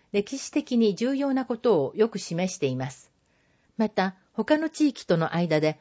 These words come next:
物や技術がどのように交流したのかを解明する上でも、大きな役割を果たす貴重な資料です。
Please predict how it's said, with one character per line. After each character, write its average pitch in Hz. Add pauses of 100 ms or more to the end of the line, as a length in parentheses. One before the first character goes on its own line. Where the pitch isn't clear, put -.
(140)
物 208
や 180
技 220
術 220
が 165
ど 220
の 294
よ 214
う 175
に 170
交 233
流 233
し 226
た 262
の 190
か 165
を 147
解 208
明 196
す -
る 196
上 190
で 156
も、 139 (280)
大 247
き 208
な 165
役 170
割 220
を 208
果 196
た 190
す -
貴 -
重 262
な 247
資 220
料 135
で 117
す。 -